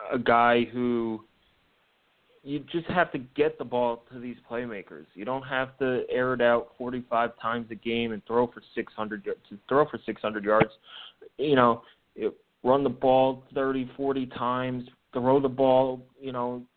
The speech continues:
thirty times, thirty-five times, uh, have a balanced attack. Uh, and, and it seems like the philosophy, uh, when we were at spring practice, T J, was that they want guys who can play all over the field. We saw Brookins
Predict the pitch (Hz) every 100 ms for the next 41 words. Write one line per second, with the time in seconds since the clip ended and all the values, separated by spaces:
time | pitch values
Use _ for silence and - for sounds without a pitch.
0 | _ _ - 131 135 127 127 120 127 127
1 | 127 123 - - 131 131 123 127 123 127
2 | 123 123 127 127 123 123 _ _ _ -
3 | 110 110 107 120 123 - 127 135 127 110
4 | - 113 120 117 - - _ _ - 104
5 | 104 101 - _ _ _ _ - 123 101
6 | 123 127 123 180 165 143 131 120 - 117
7 | 123 139 135 127 - 135 127 127 120 -
8 | _ 113 110 104 - 123 120 123 131 117
9 | - 131 127 117 127 135 135 120 _ -
10 | 131 123 123 110 117 120 117 113 113 -
11 | _ _ 110 131 135 123 107 - 123 131
12 | 127 - - 135 127 127 127 127 120 110
13 | 147 123 110 120 117 101 131 131 113